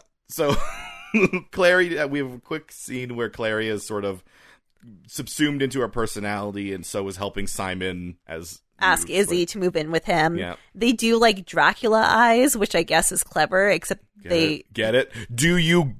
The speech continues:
Speaker 1: get it, though?
Speaker 2: The show is making references.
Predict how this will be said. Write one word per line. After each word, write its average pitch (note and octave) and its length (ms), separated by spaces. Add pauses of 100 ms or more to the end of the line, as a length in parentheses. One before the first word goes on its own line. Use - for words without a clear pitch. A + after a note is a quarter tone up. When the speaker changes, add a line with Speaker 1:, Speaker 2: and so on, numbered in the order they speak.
(120)
Speaker 1:
get F3 300
it, E3 200
though? G#2+ 520
Speaker 2:
The - 180
show A#3+ 580
is B3 200
making E3+ 640
references. - 1160